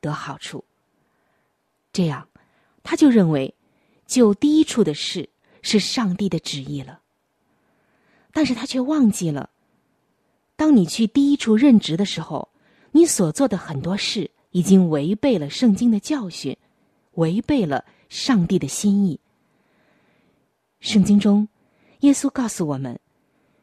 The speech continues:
，“你们若求上帝的国和上帝的义，那么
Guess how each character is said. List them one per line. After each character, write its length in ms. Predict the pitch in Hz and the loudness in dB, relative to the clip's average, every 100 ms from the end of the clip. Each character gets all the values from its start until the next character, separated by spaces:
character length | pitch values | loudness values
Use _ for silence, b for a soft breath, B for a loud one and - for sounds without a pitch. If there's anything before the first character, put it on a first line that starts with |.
| _ _ - | _ _ 2
，“你 120 | 214 | 4
们 160 | 208 | 6
若 180 | 262 302 | 4 4
求 300 | 226 - 202 | 2 0 0
上 320 | 233 320 254 | 0 0 2
帝 140 | 240 254 | 2 -2
的 100 | 147 | -4
国 340 | - 139 147 | -6 -4 -4
和 140 | 165 208 | -4 -8
上 340 | - 294 214 | -2 0 0
帝 140 | 240 | 0
的 100 | 175 | -4
义， 260 | - 196 160 _ _ _ _ _ _ - | -4 -6 -8 _ _ _ _ _ _ -2
那 120 | 196 | 0
么 220 | 156 127 | 0 -4